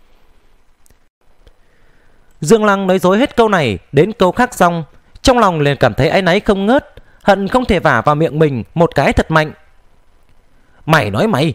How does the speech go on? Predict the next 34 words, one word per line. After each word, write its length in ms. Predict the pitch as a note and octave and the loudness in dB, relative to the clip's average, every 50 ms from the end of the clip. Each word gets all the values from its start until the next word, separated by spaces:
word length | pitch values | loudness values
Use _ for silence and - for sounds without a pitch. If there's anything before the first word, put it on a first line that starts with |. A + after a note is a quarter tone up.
| - - | -6 -4
là 120 | - F#3+ E3+ | -2 -2 0
cái 120 | - G3+ | 0 -2
thá 240 | - G#3+ G#3 C4 C#4+ | -2 0 0 0 0
gì 180 | B3 A3 C3+ | 0 0 -2
chứ? 240 | - - B3+ D4 D#4+ D#4 - - - - | 0 0 0 0 0 -2 -6 -14 -14 -2
Nói 140 | F#3 A#3 C4 | 0 0 2
dối 180 | G3+ G#3+ B3 | 2 2 0
không 200 | C4+ - B3+ C4 | 0 0 -2 0
đụng 140 | A#3 A3 E3+ | 0 -2 0
vào 100 | - E3+ | 0 0
thân 200 | - - A#3 A#3+ | 0 2 -2 0
thể 160 | - G#3+ C#3+ | 0 0 0
cô 180 | - - F3+ F#3 | 0 0 0 2
ấy, 280 | E3+ F#3+ A#3 D4+ D4 - - _ - - - | 2 0 0 -2 -4 -6 -12 _ -20 -4 2
vốn 180 | F#3+ A#3 C#4 | 2 2 4
là 60 | D4 B3+ | 2 0
để 140 | F#3+ D3 | 0 0
tốt 160 | - - C4+ C4 | 2 0 0 2
cho 100 | - B3+ | 2 0
cô 120 | - - G3+ | 0 2 2
ấy 180 | G3+ G#3+ C4 | 2 0 0
sao? 380 | B3+ - G3+ G#3 B3+ C4 F3+ G#2 - _ _ _ _ _ _ _ _ - - | -2 -2 -2 0 0 -2 -2 -4 -10 _ _ _ _ _ _ _ _ -4 0
Theo 180 | F#3+ F3+ F3 | 0 2 2
thường 200 | E3+ - F3 D3 | 0 0 -2 0
lệ 260 | C3+ C3 D3+ G3 - - - _ - - | 0 0 0 0 -2 -6 -12 _ -4 0
thì 100 | - F#3 | 0 2
mày 180 | F3+ F3+ C#3+ B2 | 2 2 -2 0
chắc 180 | - B3 - | -2 -2 0
sẽ 120 | - C4 B3+ | 0 0 0
không 200 | - A3+ G#3 G3 | 2 -2 -2 0
sống 200 | - G3 B3 A#3+ | -2 -2 -2 0
quá 160 | - F#3+ A3 | 0 0 0
hai 160 | G#3+ G3 F#3 | 0 -2 -2
tháng, 320 | - - G3 A3+ C4 D4+ | -2 0 0 0 -2 -4